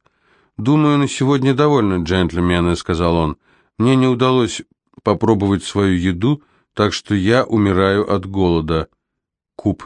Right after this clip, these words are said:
и Морти встали и направились к двери.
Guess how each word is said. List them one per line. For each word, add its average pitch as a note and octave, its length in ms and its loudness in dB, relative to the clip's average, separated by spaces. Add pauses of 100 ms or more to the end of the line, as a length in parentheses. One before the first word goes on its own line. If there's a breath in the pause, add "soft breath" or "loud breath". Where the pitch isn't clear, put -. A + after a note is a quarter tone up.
и - 80 -2
Морти G2 540 2 (260)
встали A#2 540 -2
и G2 140 -4
направились G2 800 0
к G2 180 -8
двери. F2+ 600 -2